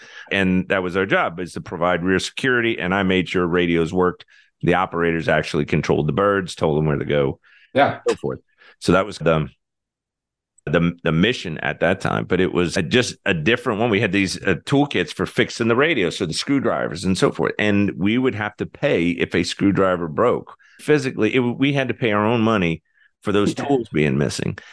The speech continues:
Speaker 1: We don't make anything anyway, so we make little money.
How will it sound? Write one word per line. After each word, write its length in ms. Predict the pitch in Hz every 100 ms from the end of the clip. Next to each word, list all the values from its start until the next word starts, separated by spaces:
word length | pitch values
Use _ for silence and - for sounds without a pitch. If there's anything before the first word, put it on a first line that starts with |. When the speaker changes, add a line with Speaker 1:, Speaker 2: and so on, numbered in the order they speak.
| -
Speaker 1:
We 60 |
don't 220 | 160 165 113
make 400 | 113 131 170 127
anything 500 | 101 95 113 104 98
anyway, 560 | 139 170 95 76 60
so 240 | 85 - 151
we 100 | 143
make 200 | 160 131
little 380 | 135 147 175 151
money. 560 | 147 143 110 98 98